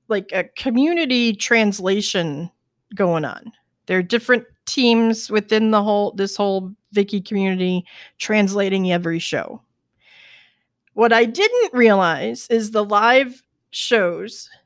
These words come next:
that if you get caught up to what's airing live,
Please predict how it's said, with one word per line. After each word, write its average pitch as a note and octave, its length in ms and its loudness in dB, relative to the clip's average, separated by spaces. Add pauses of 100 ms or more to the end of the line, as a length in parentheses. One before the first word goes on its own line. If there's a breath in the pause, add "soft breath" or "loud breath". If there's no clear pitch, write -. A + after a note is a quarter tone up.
(200)
that G#3+ 160 -2
if A3 160 -4
you A#3 120 -2
get B3 260 4
caught A#3 260 4
up A#3+ 200 4
to A3 120 -2
what's F#3+ 260 -2
airing G3+ 360 0
live, G3 520 2